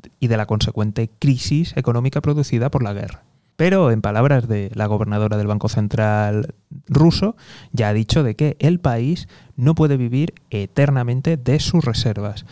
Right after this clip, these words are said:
Con lo cual, esto nos aboga a, directamente a que va a haber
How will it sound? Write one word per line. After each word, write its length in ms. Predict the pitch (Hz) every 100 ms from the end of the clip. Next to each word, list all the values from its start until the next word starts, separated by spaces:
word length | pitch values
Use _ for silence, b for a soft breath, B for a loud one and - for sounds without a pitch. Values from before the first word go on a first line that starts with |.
| B B
Con 120 | 139
lo 80 | 160
cual, 140 | 175
esto 220 | 160 - 175
nos 180 | 131
aboga 460 | 117 113 135 156 170
a, 360 | 139 - - - - _
directamente 840 | - 110 117 117 123 117 123 127 -
a 60 |
que 100 | 101
va 100 | 107
a 20 | 107
haber 320 | 110 110